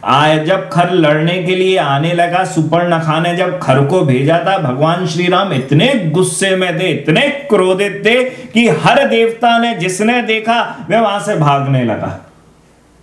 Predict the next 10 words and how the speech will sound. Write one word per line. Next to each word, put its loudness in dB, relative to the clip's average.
बोले, 4
"इनके 0
सामने 0
भी -2
नहीं -2
जाया 2
जा -4
सकता -10
है।" -16
परंतु 2